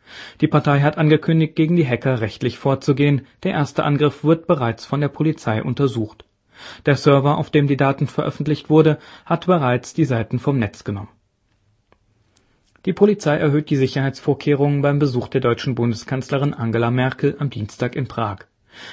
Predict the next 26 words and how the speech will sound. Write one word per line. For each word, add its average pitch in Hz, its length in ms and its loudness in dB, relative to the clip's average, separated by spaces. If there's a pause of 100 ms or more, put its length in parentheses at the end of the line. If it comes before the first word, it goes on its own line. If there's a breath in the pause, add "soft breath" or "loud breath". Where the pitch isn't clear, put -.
Die 139 80 -4
Stippvisite 160 680 0
der 147 120 0
Kanzlerin 135 580 -2
in 139 100 -4
der 127 120 -2
tschechischen - 440 -4
Hauptstadt 143 460 0 (280 loud breath)
werden 160 240 4
etwa 165 300 -2
zweihundert 123 480 -2
Polizisten 143 600 -2
überwachen, 117 580 -2 (160 soft breath)
so 131 220 -2
Veronika 123 560 0
Hodaňová, 131 720 0 (140 loud breath)
Sprecherin 120 540 -2
des 123 140 -6
Polizeipräsidiums. 110 1120 -2 (540 loud breath)
Die 131 60 -8
deutsche 135 280 4
Bundeskanzlerin 156 840 0
habe 156 200 2
eine 160 240 0
hohe 135 200 4
Sicherheitseinstufung 143 1120 0